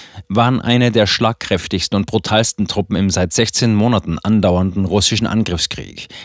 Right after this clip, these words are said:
Neben vielen Ex-Häftlingen sind in der Privatarmee hochprofessionelle Söldner mit langer Kampferfahrung im Einsatz. Putin kündigte in nächster Zukunft Veränderungen in der Führungsetage der russischen Streitkräfte an. Das Rückgrat der Streitkräfteführung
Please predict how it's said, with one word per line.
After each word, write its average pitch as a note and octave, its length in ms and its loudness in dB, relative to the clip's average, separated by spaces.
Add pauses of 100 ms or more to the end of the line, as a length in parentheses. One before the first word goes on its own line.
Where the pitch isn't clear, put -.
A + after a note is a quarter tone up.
(140)
Neben A#2+ 260 4
vielen C3+ 300 4
Ex-Häftlingen F2 880 -2
sind G#2+ 260 0
in G#2 100 2
der G2 60 2
Privatarmee F#2+ 800 0
hochprofessionelle G#2 1000 2
Söldner G2+ 460 2 (320)
mit A#2 160 -4
langer A2+ 280 2
Kampferfahrung F2 760 -2
im G2+ 160 0
Einsatz. - 720 -6 (400)
Putin D3+ 400 2
kündigte - 460 2
in A2 180 2
nächster A2+ 320 2
Zukunft G#2 500 0
Veränderungen A2 680 0
in F#2 140 0
der F#2 100 2
Führungsetage F#2+ 840 0
der A2+ 100 2
russischen A2+ 420 2
Streitkräfte G2+ 640 -2
an. C#2 240 -10 (340)
Das B2 280 2
Rückgrat E2+ 500 -2
der E2 100 0
Streitkräfteführung G#2+ 1120 0